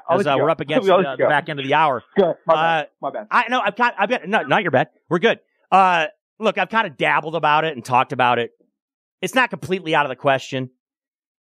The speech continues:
Speaker 2: but I also understand, you know, who I am and what it is I'm about and what actually, uh, I feel that's important to me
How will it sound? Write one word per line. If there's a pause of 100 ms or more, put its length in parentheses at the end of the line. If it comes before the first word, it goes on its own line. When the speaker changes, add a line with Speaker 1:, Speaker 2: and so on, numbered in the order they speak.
(140)
Speaker 2:
but
I
also
understand, (180)
you
know,
who
I
am
and
what
it
is
I'm
about
and
what
actually, (200)
uh,
I
feel
that's
important
to
me